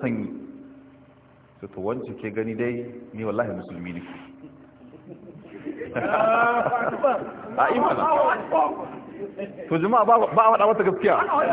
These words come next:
Wallahi jinin nan na rashin sallah, wallahi in ka bari ta aihon ma da yawa, na ji Allah kuma suna kama ba su sallah. Jini, jini na gadon jini, ko ba ku yarda ba jama'a? Fa innar irka da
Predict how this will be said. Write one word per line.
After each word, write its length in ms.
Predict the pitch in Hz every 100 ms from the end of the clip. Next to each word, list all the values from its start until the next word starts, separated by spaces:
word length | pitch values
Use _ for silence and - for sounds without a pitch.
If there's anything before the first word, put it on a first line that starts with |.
| - 226 - 185 165 160 147 - 143 - 135 -
Wallahi 380 | 139 196 285 208 143
jinin 260 | 294 285
nan 100 | 247
na 60 | 240
rashin 240 | 240 233 220
sallah, 220 | 214 196
wallahi 320 | 190 226 214
in 60 | 190
ka 80 | 208
bari 200 | 214 180
ta 100 | 190
aihon 220 | 180 180
ma 120 | 190
da 80 | 180
yawa, 100 | 175
na 120 | 170 185
ji 100 | 190
Allah 200 | 190 190
kuma 200 | 165 156
suna 160 | 170
kama 200 | - 135
ba 100 | 139
su 60 | -
sallah. 240 | 120 110 453 466 - 202 - 190 160 147 135 123 - - - - -
Jini, 520 | 120 185 285 262 151 135
jini 220 | 269 294
na 120 | 254
gadon 240 | 190 208 156
jini, 180 | 170 165 -
ko 80 | 262
ba 80 | 277
ku 80 |
yarda 160 | 233 202
ba 80 | 202
jama'a? 300 | 170 147 104 - - - 151 131 123 135 120 - - - - -
Fa 80 | 180 202
innar 320 | 254 254 196 135
irka 280 | 226 254
da 100 | 165